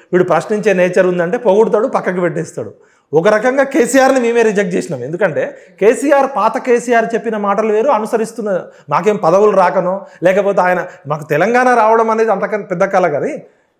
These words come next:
మా ఇంటికి ముఖ్యమంత్రి జలగం వెంగళరావు గారు వచ్చిపోయేవాళ్ళు. మా ఫాదర్ కూడా పాలిటిక్స్లో ఉన్నారు.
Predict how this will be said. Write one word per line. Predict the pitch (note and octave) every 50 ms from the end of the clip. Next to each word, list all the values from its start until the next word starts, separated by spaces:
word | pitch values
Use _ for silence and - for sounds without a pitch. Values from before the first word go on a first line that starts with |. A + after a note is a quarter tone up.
| - E3
మా | F3 F3+
ఇంటికి | G3 G#3 G#3 A#3 A3+ A3 D4+ D4+ A#3+
ముఖ్యమంత్రి | F#3 D#3+ D#3 D#3 D#3 A#3 A3 A3+ A3+ G#3+ G#3
జలగం | F3 F#3 G3 G#3 A3 G#3+
వెంగళరావు | G3+ G3 G3 F#3+ F#3 F#3 F#3
గారు | F#3+ G3+
వచ్చిపోయేవాళ్ళు. | G3+ F#3+ G3 - F#3 E3 D#3 C3 A#2+ A2 A2 - - _ _ _ _ - D3
మా | E3 F3 F3 F3+
ఫాదర్ | - F#3 F#3 G3+ G#3+ A3 A3
కూడా | A3 A3+ B3
పాలిటిక్స్లో | B3 - G3+ F#3+ G3 F#3+ C4 C4 - G#3 F3
ఉన్నారు. | D#3+ D#3 C#3 A#2 G#2 - _ _